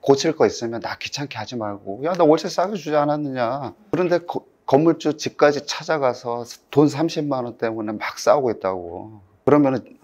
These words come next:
건물주 집안에서 회의가 열립니다. 귀찮게 하니까 "이제 우리 건물 더 이상 고시원 주지 말자." 회의를 한다고. 작은 돈은 따지지 말고 넘어가고, 지가 삼십만 원 냈으면 생색도 좀 내고, "아,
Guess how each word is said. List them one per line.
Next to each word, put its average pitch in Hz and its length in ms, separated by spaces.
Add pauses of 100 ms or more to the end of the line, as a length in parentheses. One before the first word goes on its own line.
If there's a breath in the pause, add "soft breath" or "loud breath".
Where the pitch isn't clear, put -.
건물주 147 480
집안에서 123 720 (120)
회의가 135 360
열립니다. 85 540 (200)
귀찮게 143 460
하니까 107 580
"이제 107 140
우리 110 220
건물 113 380
더 107 140
이상 104 220
고시원 107 380
주지 95 220
말자." 90 640 (460 loud breath)
회의를 139 240
한다고. 82 500 (100)
작은 143 360
돈은 147 480 (160)
따지지 131 400
말고 104 320
넘어가고, 98 960
지가 160 280
삼십만 175 480
원 107 100
냈으면 107 460
생색도 156 560
좀 95 240
내고, 87 300
"아, 127 180